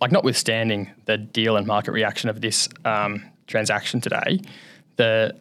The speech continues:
like, we, the Money and Mine team, stand for maximal alignment between shareholders and management. And in my mind, that looks like management owning plenty of stock themselves and incentives tied to total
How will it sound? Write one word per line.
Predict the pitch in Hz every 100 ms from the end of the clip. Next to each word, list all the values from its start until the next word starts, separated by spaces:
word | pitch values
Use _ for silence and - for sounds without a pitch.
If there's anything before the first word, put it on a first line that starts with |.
| - -
like, | 120
we, | 147 165
the |
Money | 107 101 104
and |
Mine | 101 98
team, | 104 101
stand | - 107 104 104
for | 104 98
maximal | 98 110 - - 117 101 -
alignment | 117 107 101 101 107 113
between | 127 - 110
shareholders | 104 110 110 113 113 107
and | 123 113
management. | 110 127 175 -
And | 123 117 -
in | 120
my | 117 107
mind, | 104 101 104
that | 101
looks | 101 -
like | 107 98 - - _ _ _ _
management | - 107 104 110 104
owning | 107 101 101 - _
plenty | 107 101 101 -
of | -
stock | - 95 -
themselves | - 98 110 156 214 - - _ _ -
and | 107 104 101 127
incentives | 110 101 98 101 -
tied | 101 98 95
to | 104 98 - -
total | 107 98